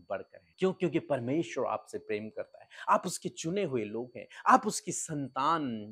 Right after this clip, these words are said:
हैं, इसलिए वो आपको जीवन की हर एक परिस्थिति पर विजयी करेगा। बशर्ते आपको क्या करना है, आपको अपने विचारों को बदलना है, आपको अपने विचारों को नेगेटिव नहीं, नकारात्मक नहीं, असफलता की ओर नहीं,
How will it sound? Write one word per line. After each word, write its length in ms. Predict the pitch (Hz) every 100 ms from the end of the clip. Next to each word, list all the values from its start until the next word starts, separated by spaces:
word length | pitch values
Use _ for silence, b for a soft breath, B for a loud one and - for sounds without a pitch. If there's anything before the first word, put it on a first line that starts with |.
| 110
हैं, 160 | - - _ _ b b
इसलिए 300 | 226 214 190
वो 140 | 135 120 -
आपको 440 | 139 - 120 107 b -
जीवन 340 | 113 214 269
की 140 | - 170
हर 200 | - 202
एक 180 | 208 -
परिस्थिति 440 | 175 - 247 165
पर 260 | 135 107 101 - _ 110
विजयी 400 | 104 110 113 104
करेगा। 440 | - 95 87 - b b
बशर्ते 440 | 214 311 302 -
आपको 380 | 196 202 220 202
क्या 180 | 147 143
करना 320 | - 107 101
है, 220 | - 101 - _ -
आपको 320 | 117 208 -
अपने 340 | - 175 - 143
विचारों 500 | 131 135 151 175 165
को 160 | 127
बदलना 420 | 98 101 107 110
है, 180 | 101 95 B B
आपको 320 | 226 285 - 247
अपने 260 | - 202
विचारों 420 | 143 180 214 233
को 140 | 240 208
नेगेटिव 580 | 156 170 202 240 285 214
नहीं, 360 | 127 120 104 - _ _ -
नकारात्मक 800 | 208 214 254 285 285 262 233 147
नहीं, 280 | 120 147 170 b b
असफलता 580 | 208 - 262 302 254 262
की 180 | - 160
ओर 180 | 151
नहीं, 320 | 135 117 170